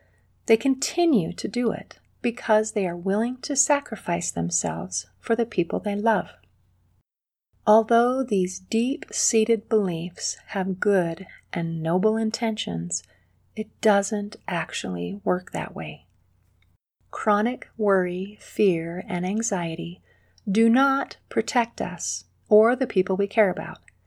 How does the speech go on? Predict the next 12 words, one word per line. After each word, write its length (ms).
Instead, 800
it 180
harms 560
us 400
mentally, 680
emotionally, 640
and 240
physically, 640
and 540
can 120
actually 520
damage 600